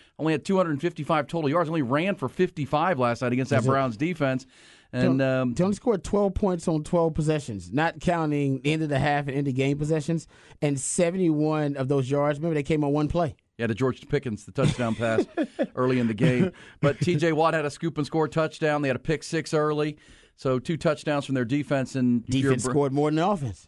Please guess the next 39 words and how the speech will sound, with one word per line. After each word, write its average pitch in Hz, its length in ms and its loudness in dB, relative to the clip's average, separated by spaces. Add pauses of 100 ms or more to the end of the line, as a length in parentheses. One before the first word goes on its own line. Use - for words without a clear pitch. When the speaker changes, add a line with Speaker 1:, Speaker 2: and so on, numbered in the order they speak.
Speaker 1:
if - 80 -8
you're 135 80 2
a 117 40 -4
Browns 143 340 -2
fan, 131 260 0
you're 120 100 0
just 120 240 -6
kicking 135 320 0
your, 117 160 0 (140)
you 123 100 -2
know, 113 120 0
Deshaun 113 440 -2
Watson 127 380 0
was 104 140 -4
a 107 40 -2
mess 123 300 0
last 123 320 0
night. 120 260 0
They, 110 160 0
they 110 240 -2
harassed 110 500 -2
him 127 140 0
with 117 100 -2
their 110 120 -2
pass 127 360 -2
rush. 120 320 0 (520)
But, 113 280 -2
uh, 113 300 2
man, 110 420 0
th-, 101 280 -8
you 113 80 -2
know, 104 200 -2 (300)
he 143 240 0
and 131 80 2
Alex 131 260 0
Highsmith, 123 520 -2
the 113 100 0
two 123 340 -2 (300)
rush 110 480 0